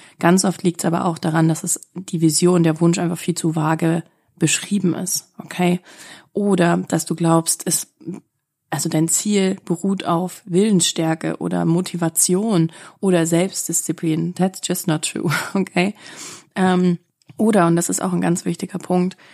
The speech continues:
ähm, deine Ziele waren einfach mit deiner Identität noch nicht kompatibel. Das heißt, die Identität, die du jetzt gerade hast, und das hat viel mit deinem Unterbewusstsein zu tun, ist einfach noch nicht die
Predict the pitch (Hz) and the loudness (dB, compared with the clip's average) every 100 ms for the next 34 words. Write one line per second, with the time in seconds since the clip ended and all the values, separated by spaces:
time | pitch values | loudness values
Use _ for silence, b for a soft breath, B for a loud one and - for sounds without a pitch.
0 | B B B - 190 180 180 175 175 175 | B B B -6 -2 0 0 2 0 0
1 | - 202 196 185 190 _ - 180 185 180 | 0 0 0 0 -2 _ -6 0 0 0
2 | 175 180 - 165 190 175 170 170 - 175 | -2 -4 -2 -2 0 0 2 0 -2 0
3 | 165 170 - - 180 - 160 170 170 - | 0 0 -6 -4 -4 -2 0 2 0 -4
4 | - 170 165 - 175 185 185 - B B | -6 -4 -4 -2 -2 0 -4 -10 B B
5 | 180 - 175 165 - - B B - 196 | -4 0 2 0 -2 -12 B B -4 0
6 | 180 170 170 - 170 180 175 170 175 - | 4 4 2 0 -2 2 4 4 2 -2
7 | 185 185 175 175 202 208 - 175 - - | -4 -4 -4 -2 -2 -2 0 0 0 -4
8 | - 170 160 175 226 214 185 175 165 - | 0 0 2 0 0 0 0 0 -4 0
9 | 170 170 175 185 180 B B B 190 - | -2 -2 -6 -4 -4 B B B -2 0
10 | 180 185 180 165 170 160 202 202 185 | 0 2 2 4 2 2 0 2 0